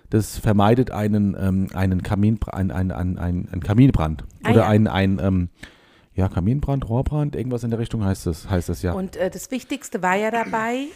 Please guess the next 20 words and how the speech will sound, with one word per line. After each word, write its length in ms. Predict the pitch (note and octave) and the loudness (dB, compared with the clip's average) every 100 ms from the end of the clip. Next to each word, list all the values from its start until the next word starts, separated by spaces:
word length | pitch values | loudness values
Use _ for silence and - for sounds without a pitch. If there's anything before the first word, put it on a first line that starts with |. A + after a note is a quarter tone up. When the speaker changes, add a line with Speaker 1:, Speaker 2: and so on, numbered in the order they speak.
| - - - - | -18 -20 -20 -10
Speaker 2:
oder 120 | F3+ | -10
die 140 | E3 E3+ | -8 -10
wichtigste 520 | A#3 A3 - - D3 | -10 -10 -10 -8 -6
Aufgabe 380 | F#3+ - A3+ G#3+ | -8 -6 -8 -6
dabei 260 | G3+ G3 | -4 -2
Speaker 1:
Ja. 60 | F#3 | 0
Speaker 2:
war 120 | E3+ D#3 | -2 2
A, 120 | F3+ | 2
dass 260 | G3+ E3+ - | 2 -4 -8
es 120 | - | -14
dicht 260 | F#3+ F3+ - | -12 -12 -8
ist 200 | A#3 - | -8 -6
wieder 180 | B3 C4 | -6 -6
nachher. 420 | B3 B3+ C#4+ D#4+ - _ - | -6 -8 -8 -10 -12 _ -12
Speaker 1:
Äh, 40 | F2 A#2 | -6 0
richtig. 440 | G#2+ - C#3+ A#3+ - C4+ | 0 2 0 0 2 2
Speaker 2:
<clears throat> 200 | G3 - | 2 -2
Und 200 | A3+ - | -2 0
B, 300 | G3+ B3 C#4 - | -2 -2 -4 -4
dass 260 | G3 - | -4 -4